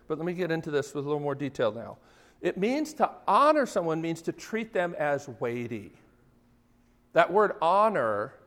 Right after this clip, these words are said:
in, in the Hebrew means to consider as weighty. To, to dishonor somebody is to, to ca-,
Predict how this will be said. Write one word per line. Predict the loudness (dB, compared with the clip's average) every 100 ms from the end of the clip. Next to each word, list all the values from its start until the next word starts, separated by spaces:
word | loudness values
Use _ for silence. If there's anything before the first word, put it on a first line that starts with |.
| _ _ _ _ _ -8
in, | -6 -4
in | -4
the | -4
Hebrew | -6 -6 -4 -6
means | -6 -6 -6 -8 -10
to | -12
consider | -10 -12 -6 -4 -2 -2 -2
as | -2 -2 -2 -6 -20 _ _ -12
weighty. | -6 -6 -6 -12 -18 -20 _ _ _ _ _ _ _ _ _ _
To, | -2 -2
to | 0 0
dishonor | 4 4 6 6 4 4
somebody | 0 0 2 0 -2
is | -4 -4
to, | -4 -4 -6 -10
to | -4 -4 -4 -20 -18
ca-, | -4 -4